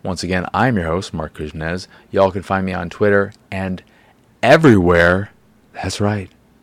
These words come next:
I haven't changed it yet, but it doesn't matter 'cause I'm going to. So you can find me everywhere at P X Sausage on P S N.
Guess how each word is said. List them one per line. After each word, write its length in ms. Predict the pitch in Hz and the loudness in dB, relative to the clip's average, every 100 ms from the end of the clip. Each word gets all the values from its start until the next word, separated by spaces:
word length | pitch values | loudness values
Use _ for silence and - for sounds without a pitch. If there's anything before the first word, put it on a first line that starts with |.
| - | -10
I 80 | 85 | -6
haven't 220 | 90 90 | -4 -4
changed 280 | - 92 104 | -4 -4 -6
it 80 | 90 | -6
yet, 240 | 101 110 _ _ _ _ _ | -6 -8 _ _ _ _ _
but 100 | - | -12
it 60 | 82 | -8
doesn't 200 | 87 82 | -8 -4
matter 340 | 87 107 85 - | -4 -4 -8 -14
'cause 140 | 92 82 | -14 -12
I'm 80 | |
going 280 | 80 90 98 | -4 -2 -2
to. 120 | 82 80 _ _ _ _ - | -4 -14 _ _ _ _ -14
So 160 | - | -8
you 80 | 82 | -8
can 120 | 87 | -8
find 240 | 80 85 82 | -12 -12 -14
me 160 | 80 _ _ _ _ _ - | -18 _ _ _ _ _ -16
everywhere 640 | - - - - - - _ _ _ _ _ _ - | -14 -14 -14 -14 -14 -18 _ _ _ _ _ _ -6
at 200 | 98 - | -6 -6
P 200 | - 104 | -8 -6
X 360 | 98 107 - - _ | -6 -8 -12 -20 _
Sausage 760 | - - - 101 - 80 82 - - - - | -20 -10 -4 -2 -4 -10 -12 -20 -20 -20 -4
on 200 | - 98 | 0 0
P 180 | 95 110 | 2 2
S 160 | 98 - | 2 0
N. 300 | 104 113 | -2 -4